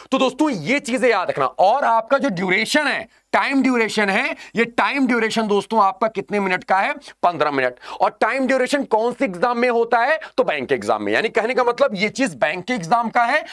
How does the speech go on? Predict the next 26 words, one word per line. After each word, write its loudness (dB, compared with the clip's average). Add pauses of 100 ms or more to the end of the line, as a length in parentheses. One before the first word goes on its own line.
(120)
और 4
ये 4
एसएससी -4
के -2
एग्जाम 0
का 2
है। -4 (300)
तो 2
यानी 0
कि 2
हमारा 2
जो 2
पेपर 0
होगा, 2 (180)
वो 4
बैंक -2
और 4
एसएससी 0
दोनों 2
का 2
मिक्सअप -2
देखने 0
को 0
मिल 0
सकता -2
है -2